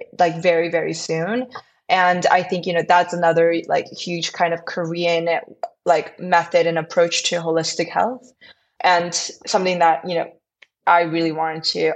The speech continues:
underline, because you're right. If you take all these supplements, you know, maybe there is something else that could happen, like, from it. Like, so just always be mindful. Research is your best friend. Don't always go to doctors, because doctors don't love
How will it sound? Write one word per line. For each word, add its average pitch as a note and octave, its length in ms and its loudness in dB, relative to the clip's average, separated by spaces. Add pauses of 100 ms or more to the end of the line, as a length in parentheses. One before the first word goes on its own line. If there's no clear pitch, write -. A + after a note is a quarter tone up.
underline, E3 760 0
because - 420 -8 (520)
you're F3 180 0
right. F3+ 300 4
If E3 140 -12
you F3 60 -6
take F#3+ 220 -8
all F3+ 140 4
these F3 140 -8
supplements, E3 600 -4 (520)
you G3 80 -6
know, E3+ 220 0
maybe F#3 320 0
there F3+ 180 4
is F3 100 0
something F3 480 -4
else G#3 260 4
that E3 120 -2
could D#3+ 120 -10
happen, D#3 400 -6
like, D#3 200 -12
from F3 200 2
it. B3 140 4
Like, F3+ 180 2
so G3+ 180 0
just A3 300 -8 (140)
always C#4+ 320 2
be C#4 260 -2
mindful. E3+ 960 0 (320)
Research F#3+ 420 -2
is F3+ 120 -4
your F#3+ 100 2
best E3+ 340 0
friend. D#3+ 420 -4 (100)
Don't G#3 200 4
always F3 320 2
go F#3 100 2
to F3+ 80 -2
doctors, E3 440 -2
because F3 240 -10
doctors E3+ 400 0
don't G#3 220 0
love D#3+ 360 4